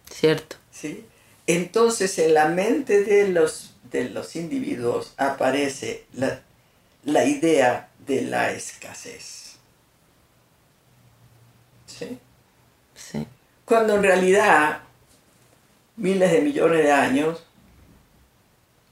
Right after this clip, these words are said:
Speaker 2: no tuvieron problema con la escasez.
Speaker 1: Como todas las creencias hacen la realidad, entonces.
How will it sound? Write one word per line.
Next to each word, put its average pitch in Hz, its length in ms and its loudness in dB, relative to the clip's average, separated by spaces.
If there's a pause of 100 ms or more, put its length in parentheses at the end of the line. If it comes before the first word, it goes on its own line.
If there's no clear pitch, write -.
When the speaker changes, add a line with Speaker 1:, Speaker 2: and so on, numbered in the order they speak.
(120)
Speaker 2:
no - 140 4
tuvieron - 440 0
problema 135 380 -2
con - 100 -6
la - 60 -14
escasez. - 580 -14 (1000)
Speaker 1:
Como 151 300 0
todas 160 300 8
las 143 240 2
creencias 143 600 2
hacen 147 280 0
la 135 120 0
realidad, 127 580 0
entonces. 135 600 -8